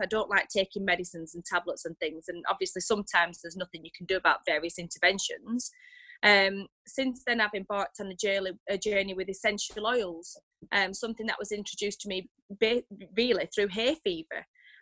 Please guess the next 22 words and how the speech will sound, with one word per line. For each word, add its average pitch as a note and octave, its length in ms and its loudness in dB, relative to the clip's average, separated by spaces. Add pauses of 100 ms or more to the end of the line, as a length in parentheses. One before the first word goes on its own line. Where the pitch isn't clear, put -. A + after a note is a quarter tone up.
um, F#3 340 4
going G3+ 300 0
to G#3 80 -2
a F#3+ 100 -4
friend's G#3 320 0
house, D#3+ 340 -4
uh, F3+ 240 0
suffering G3 420 -2
from F#3 140 -8
hay F#3+ 280 2
fever, F3 220 -2
looking F3+ 280 -4
like E3+ 220 2
I've - 80 -14
been E3+ 220 0
beaten F3+ 340 -2
up, - 220 -6 (400)
and G#3 160 6
her A3 180 6
helping G#3+ 400 2
me G#3+ 140 2
out G3 300 4